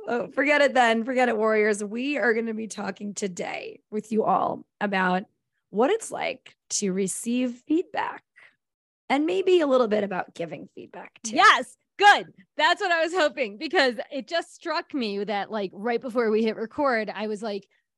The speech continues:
Speaker 2: "Wait a second. Like, I know we're gonna talk about receiving constructive feedback, constructive
Speaker 1: Mm.
Speaker 2: criticism, right?" Um, constructive.
Speaker 1: Yes,
Speaker 2: Um,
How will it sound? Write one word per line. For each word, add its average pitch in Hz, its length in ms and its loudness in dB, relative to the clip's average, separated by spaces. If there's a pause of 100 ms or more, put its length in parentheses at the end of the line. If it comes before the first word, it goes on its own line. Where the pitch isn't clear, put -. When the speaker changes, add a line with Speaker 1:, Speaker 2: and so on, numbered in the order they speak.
(280)
Speaker 2:
"Wait 262 360 0
a 240 60 6
second. 170 420 -8
Like, 185 180 -10
I 185 80 -6
know 233 260 2
we're 294 140 -2
gonna 262 200 -4
talk 240 260 -4
about 202 240 -4
receiving 226 580 -2
constructive 160 640 -8
feedback, 135 680 -12 (160)
constructive 202 560 -2
Speaker 1:
Mm. 175 100 -2
Speaker 2:
criticism, 151 800 -8 (200)
right?" 165 400 -2 (600)
Um, 220 420 0 (120)
constructive. - 1160 -16 (300)
Speaker 1:
Yes, 185 100 -4
Speaker 2:
Um, 220 340 6